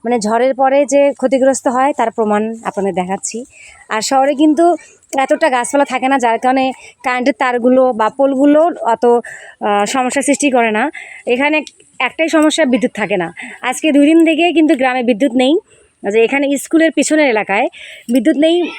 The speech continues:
যার কারণে জনজীবন বিপর্যস্ত হয়েছে। আহ, তারা যোগাযোগ করতে পারছে না আসলে, মোবাইলে যোগাযোগ করতে না পারলে আসলে দম আটকে আসে অনেকেরই।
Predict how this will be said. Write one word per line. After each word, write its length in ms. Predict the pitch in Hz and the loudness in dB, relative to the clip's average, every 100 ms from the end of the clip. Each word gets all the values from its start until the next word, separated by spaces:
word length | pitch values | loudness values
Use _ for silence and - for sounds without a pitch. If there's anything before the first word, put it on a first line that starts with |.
| - | -10
যার 260 | 226 254 269 | -4 -2 0
কারণে 420 | 311 311 311 330 | 2 2 2 2
জনজীবন 580 | 262 269 247 262 285 285 | 2 0 0 0 2 2
বিপর্যস্ত 560 | 254 254 247 240 - | 2 2 2 0 0
হয়েছে। 420 | 269 247 233 233 240 | 0 2 0 -2 -2
আহ, 680 | 339 - - - 233 226 226 | -4 -10 -18 -12 -4 -2 0
তারা 200 | 254 254 | 0 2
যোগাযোগ 320 | 269 277 330 | 2 2 0
করতে 220 | 349 320 | 0 0
পারছে 340 | 262 226 - | -2 -4 -2
না 100 | 196 | -2
আসলে, 380 | 185 - 180 180 190 _ _ _ _ - - | -2 -2 -4 -4 -8 _ _ _ _ -14 -2
মোবাইলে 340 | 247 262 285 | 0 2 0
যোগাযোগ 280 | 262 269 269 | 2 2 2
করতে 200 | 285 285 | 0 0
না 180 | 285 254 | 0 0
পারলে 220 | 254 262 | 0 0
আসলে 280 | 247 233 277 | 0 -2 0
দম 200 | 233 220 | 0 0
আটকে 200 | 214 220 | -2 -4
আসে 300 | 190 - 202 | -4 -2 -2
অনেকেরই। 460 | 196 196 220 202 | 0 -2 -4 -6